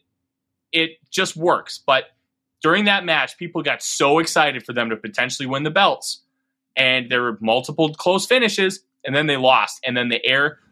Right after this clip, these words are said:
just deflated out of the building, and they never got it back. The crowd just died. I, I tell that story because once Aaron Rodgers threw that first pass and Christian Watson dropped it, the game was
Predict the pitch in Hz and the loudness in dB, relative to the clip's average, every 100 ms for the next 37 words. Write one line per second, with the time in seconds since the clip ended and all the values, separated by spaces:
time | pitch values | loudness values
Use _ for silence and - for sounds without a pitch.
0 | - 139 135 123 - - 139 143 139 131 | -6 -4 -2 -4 -4 -6 2 2 4 2
1 | 131 123 117 117 110 101 101 _ 120 113 | 0 -2 -2 -2 0 -4 -8 _ -4 -2
2 | 101 104 107 107 104 104 87 - _ _ | 0 2 2 2 0 -2 -6 -6 _ _
3 | _ _ - - 127 117 110 - - 95 | _ _ -12 0 2 2 -2 -8 -2 -2
4 | 85 76 _ _ _ _ _ _ _ _ | -2 -6 _ _ _ _ _ _ _ _
5 | _ _ _ _ _ 123 123 117 - 127 | _ _ _ _ _ -2 -2 -4 -2 -2
6 | 113 - 170 226 226 214 - - 127 92 | -2 -2 2 2 2 0 -4 -2 0 0
7 | 76 _ _ _ _ - 117 127 117 107 | -6 _ _ _ _ -8 -4 2 4 4
8 | 104 - _ _ _ _ _ 113 127 233 | 0 -8 _ _ _ _ _ 0 2 2
9 | - - 147 160 165 143 127 117 104 95 | 0 -2 2 4 4 6 6 4 -4 -12
10 | - - 127 156 202 196 185 190 196 - | -12 -12 -6 0 2 0 0 0 0 0
11 | 185 117 - 98 - 151 - 170 165 165 | 0 0 -4 -14 -6 -6 -2 0 0 0
12 | 160 139 147 185 110 - _ - - - | -4 2 2 2 -4 -8 _ -10 -10 -10
13 | - 135 - 151 170 - | -4 -4 0 0 2 -2